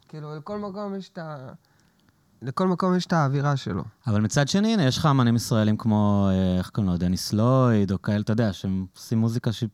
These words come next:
Speaker 2: פשוט מוזיקה אנגלית
Speaker 1: למה?
Speaker 2: אמריקאית, ו-, וקורא להם, כאילו.
Speaker 1: במקרה הזה, הוא דווקא עושה את זה טוב, כאילו,
Speaker 2: כן.
Speaker 1: ויחסית, כאילו, אמין, אז זה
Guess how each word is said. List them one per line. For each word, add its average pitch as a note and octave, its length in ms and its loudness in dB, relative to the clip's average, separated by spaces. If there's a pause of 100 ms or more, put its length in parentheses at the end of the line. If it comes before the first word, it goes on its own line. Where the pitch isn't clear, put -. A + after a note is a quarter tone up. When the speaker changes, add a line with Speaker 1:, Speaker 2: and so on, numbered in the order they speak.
(140)
Speaker 2:
פשוט - 220 -6
מוזיקה G#2+ 680 0 (560)
אנגלית A2 360 2
Speaker 1:
למה? A#2+ 100 4
Speaker 2:
אמריקאית, A#2+ 520 0
ו-, G#2+ 40 -4 (540)
וקורא G#2+ 320 -2
להם, G2+ 300 0
כאילו. F2+ 260 -6 (460)
Speaker 1:
במקרה C#3 460 0
הזה, D#3+ 340 0
הוא C3 160 0
דווקא C3+ 320 -2
עושה - 180 -2
את D3 120 -2
זה C3+ 100 -2
טוב, C#3+ 380 -2
כאילו, C3 220 -2 (340)
Speaker 2:
כן. - 120 0
Speaker 1:
ויחסית, B2 540 -4
כאילו, B2+ 280 0
אמין, A#2+ 360 2
אז G2+ 140 -2
זה B2+ 80 -6